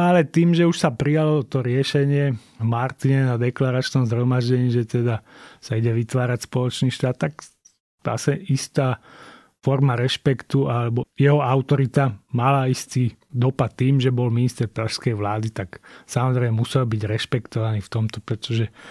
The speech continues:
sa uvedomovalo, že je tu nejaký cieľ integrovať Slovensko do republiky.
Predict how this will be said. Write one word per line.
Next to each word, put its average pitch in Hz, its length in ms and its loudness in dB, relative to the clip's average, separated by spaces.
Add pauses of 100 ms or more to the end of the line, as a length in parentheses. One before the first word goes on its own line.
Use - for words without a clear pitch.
(220)
sa 127 240 -4
uvedomovalo, 131 800 2
že 120 240 0
je - 20 -2
tu 120 160 -4 (220)
nejaký 110 480 -2
cieľ 127 400 0 (160)
integrovať 135 640 0
Slovensko 131 480 -2
do 117 80 0
republiky. 131 560 -2